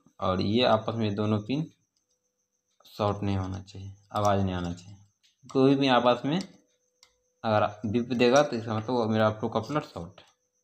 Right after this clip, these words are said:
नहीं है। ये भी check कर लेते हैं,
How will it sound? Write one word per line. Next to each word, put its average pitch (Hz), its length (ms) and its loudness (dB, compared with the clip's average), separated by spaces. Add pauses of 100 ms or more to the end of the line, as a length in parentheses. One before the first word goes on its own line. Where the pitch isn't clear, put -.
(840)
नहीं 107 180 -2
है। 143 200 -10 (320)
ये 98 340 -10
भी 107 180 -4
check 107 300 -8
कर 107 140 -2
लेते 104 220 -10
हैं, 143 100 -10